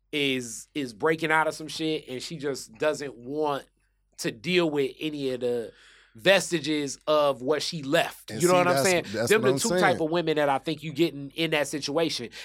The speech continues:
Speaker 1: And the woman that's shaking the, the, the, like, "Yup, I, I got married to," you know what I'm saying, "a man that was in the military. He was fifteen years older than me.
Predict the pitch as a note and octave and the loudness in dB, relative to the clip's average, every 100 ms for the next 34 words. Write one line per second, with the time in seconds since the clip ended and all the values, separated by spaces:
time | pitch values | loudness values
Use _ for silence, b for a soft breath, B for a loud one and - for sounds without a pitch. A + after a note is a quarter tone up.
0 | - C3+ C3+ B2 A3 A3 F#3 E3 C#3+ - | -8 -4 -2 2 2 4 2 0 0 2
1 | F#3+ F#3+ F#3 E3+ D#3 D3 C#3+ C3+ B2+ b | 0 2 -2 -2 -2 0 2 0 -2 b
2 | b b b - D3 C#3 - C#3 C3 C3 | b b b 0 0 0 -2 0 2 0
3 | B2+ A#2+ D3+ D#3+ D3+ _ - B2+ - B2+ | 0 -2 0 0 -2 _ 0 0 0 0
4 | B2+ A#2 D3 D#3 D3+ D3 C#3 - E3 C3 | 0 0 4 4 4 2 -4 -4 0 0
5 | B2 A#2 b - D3+ D3 C#3+ D3 D3 C#3 | 0 -4 b -4 0 0 0 0 0 0
6 | A2+ A#2 D#3 D3 C#3 C3+ C3+ C#3+ D#3+ D#3+ | -4 0 0 2 0 -2 -4 -2 0 0
7 | C#3 E3+ D3+ D3 C#3 D#3+ A#2 - D#3+ D#3 | 0 2 2 0 -2 -6 -8 -4 -4 -2
8 | E3 D3 C3+ D#3+ D#3+ D#3 D3+ D3+ D3 | -4 -2 4 4 6 2 0 -6 -10